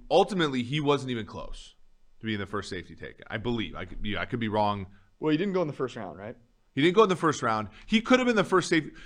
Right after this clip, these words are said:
Speaker 2: I think he was the first safety taken, but he was
Speaker 1: But
Speaker 2: supposed
Speaker 1: he
Speaker 2: to go
Speaker 1: was
Speaker 2: in the
Speaker 1: not
Speaker 2: first
Speaker 1: the
Speaker 2: round.
Speaker 1: favorite. The, the, the player who was the favorite to be the first safety taken, I have to look, twenty twenty-one draft. I'm screwing up my story now,
Speaker 2: I
Speaker 1: but
Speaker 2: know.
Speaker 1: the, the
Speaker 2: It's a
Speaker 1: point
Speaker 2: bummer.
Speaker 1: being, the point being, so you look at the safeties taken,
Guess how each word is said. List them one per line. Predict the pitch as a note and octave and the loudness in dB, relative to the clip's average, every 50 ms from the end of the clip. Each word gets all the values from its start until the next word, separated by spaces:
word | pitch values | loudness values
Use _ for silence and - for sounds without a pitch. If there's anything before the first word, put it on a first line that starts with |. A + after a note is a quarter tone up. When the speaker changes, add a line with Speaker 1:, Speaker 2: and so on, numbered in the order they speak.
| - - | -6 -4
Speaker 2:
I | B2 | -2
think | D3 F3+ G3 | -2 -2 -2
he | B3+ C4 | -2 -2
was | C4 - | -2 -4
the | D3 - | -4 -4
first | - F3 E3 - | -2 -4 -4 -2
safety | - D#3+ B2+ - | -4 -6 -4 -2
taken, | - B2+ B2 B2 A2+ G2+ | -2 -2 -2 -2 -6 -6
but | G2+ | -4
he | A2 | -6
was | A2 G#2+ - - | -6 -6 -8 -6
Speaker 1:
But | _ D3 | _ 0
Speaker 2:
supposed | C#3+ C#3+ | 0 0
Speaker 1:
he | D3 D#3 | 0 0
Speaker 2:
to | |
go | C#3+ | -2
Speaker 1:
was | D3 C3 | -2 0
Speaker 2:
in | B2 | 0
the | C#3+ C#3+ | 2 2
Speaker 1:
not | D#3 E3+ | 2 2
Speaker 2:
first | - - | 2 0
Speaker 1:
the | D#3 | -4
Speaker 2:
round. | G2 F2+ | -2 0
Speaker 1:
favorite. | C#3 C3 B2+ A#2 G2 E2+ - - | 2 2 2 2 0 -8 -6 -2
The, | C#3+ C#3+ C#3+ C#3 | -2 -2 -2 -2
the, | C#3 D3+ C#3+ C#3 - | -4 -4 -4 -4 -6
the | D3 C#3 C#3 - - - | -8 -8 -8 -10 -16 2
player | - F3 F#3+ G#3+ G#3 | 4 6 6 8 6
who | G3 | 6
was | G3 F3 C3 | 4 0 -2
the | C3+ | -4
favorite | - - C#3+ C#3 C3 B2 G#2+ | -2 2 2 2 2 0 -4
to | A2+ | -4
be | B2 A#2 | -4 -6
the | A2 | -4
first | - B2 A#2+ A#2+ - | -4 -6 -6 -4 -4
safety | B2 A#2 A2 - G2+ | -4 -4 -4 -8 -10
taken, | - A2+ G#2+ G#2 A2+ | -6 -6 -4 -2 -2
I | G#2+ A2+ | -2 0
have | D3+ E3 - | 0 -2 -2
to | A2+ | -4
look, | G2+ G2+ G2+ G2+ G2 - - - - - - - - | -4 -2 -2 -2 -2 -4 -12 -20 -20 -20 -20 -20 -20
twenty | - - B2 B2+ B2 | -12 -8 -8 -8 -6
twenty-one | B2 A#2+ A2+ G2+ F#2+ F#2 F2+ F2+ | -6 -6 -6 -6 -6 -6 -8 -8
draft. | F2 E2+ E2+ E2 E2 E2 E2+ - - - - - - - - - | -8 -8 -8 -6 -8 -8 -12 -14 -16 -16 -16 -18 -18 -20 -14 -8
I'm | - A#2 A#2 A#2 A2+ | -6 -6 -6 -6 -10
screwing | - - - E3 E3+ E3 D#3+ | -12 -4 -2 -2 0 0 0
up | D3 | -2
my | C3 A#2 | -2 -4
story | - - A#2 G#2+ G2+ G2 | -4 -4 -2 -2 -2 -2
now, | F#2 F2+ F2 F2 E2+ - | -2 -4 -4 -4 -6 0
Speaker 2:
I | - | 2
Speaker 1:
but | B2+ B2 | 2 2
Speaker 2:
know. | C3 B2+ G#2 - - - _ - - _ _ | 2 0 -4 -6 -10 -18 _ -20 -20 _ _
Speaker 1:
the, | C3+ C3+ | 2 2
the | C3+ | 2
Speaker 2:
It's | C3 C#3 | 2 0
a | C3 | -2
Speaker 1:
point | - - F#3 G3 G#3 | 2 2 4 4 4
Speaker 2:
bummer. | G3 A#2 | 2 0
Speaker 1:
being, | - D#3 D3+ C#3 A#2+ A2+ G#2+ G#2+ G#2 G#2+ | 0 2 2 2 0 0 -2 -6 -6 -4
the | A#2+ A#2+ | -4 -4
point | - - D#3+ D3+ C3+ | 0 0 0 0 2
being, | A#2+ B2+ A2+ G#2+ | 0 0 -2 -2
so | - - B2+ | 0 0 2
you | B2 A#2+ B2+ | 2 4 2
look | C3+ D3 - | 2 2 0
at | C#3+ A#2+ | -2 -4
the | C3 - | -6 -2
safeties | - C3 B2 B2 A#2+ A#2+ A2 - | 0 2 2 2 0 -4 -8 -4
taken, | - B2 A#2 G#2+ A#2+ A2+ A2 | -4 -4 -4 -2 -4 -6 -6